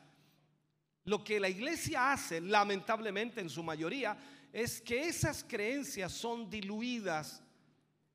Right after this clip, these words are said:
reducidas, para evitar una confrontación cara a cara con el mundo. O sea, es mejor estar de acuerdo con el mundo antes de tener conflictos o problemas.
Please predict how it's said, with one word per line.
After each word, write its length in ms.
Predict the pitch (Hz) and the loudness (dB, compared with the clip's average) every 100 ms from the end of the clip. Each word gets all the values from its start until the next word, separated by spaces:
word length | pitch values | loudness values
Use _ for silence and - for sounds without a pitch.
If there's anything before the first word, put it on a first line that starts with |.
| _ | _
reducidas, 1160 | - 202 208 196 - - 277 190 156 156 - - - _ _ _ | 2 4 4 2 2 2 2 2 0 0 -6 -14 -20 _ _ _
para 280 | 202 208 214 | 4 6 6
evitar 400 | 220 226 277 330 | 6 2 4 2
una 220 | 359 294 | 2 0
confrontación 720 | 220 190 196 170 165 - 247 | 0 -2 -2 -2 -2 -2 -4
cara 240 | 202 196 175 | -2 -2 0
a 60 | |
cara 200 | 214 180 | 0 -2
con 160 | 170 156 | 0 -2
el 120 | 143 | -2
mundo. 420 | 160 147 113 110 - - - _ _ _ _ _ - | -2 -2 -4 -10 -16 -20 -20 _ _ _ _ _ -2
O 100 | 196 | 2
sea, 340 | 247 262 320 | 4 4 4
es 260 | - 220 208 | 2 0 0
mejor 440 | 220 - 233 262 | 0 2 4 4
estar 420 | - - 208 214 | 2 0 2 2
de 100 | 190 | 2
acuerdo 920 | 196 175 - 240 285 320 277 190 175 170 | 2 2 -2 4 8 8 6 2 0 0
con 160 | 160 | 0
el 100 | 147 | 0
mundo 480 | 151 175 170 185 - | 0 0 0 -4 -4
antes 440 | - 160 208 180 170 | -4 -4 -4 -4 -4
de 100 | 170 | -4
tener 340 | 156 165 165 | -4 -4 -4
conflictos 600 | - 147 151 165 143 120 | -6 -6 -6 -6 -6 -8
o 100 | 120 | -10
problemas. 560 | - 131 226 165 - | -10 0 0 0 -6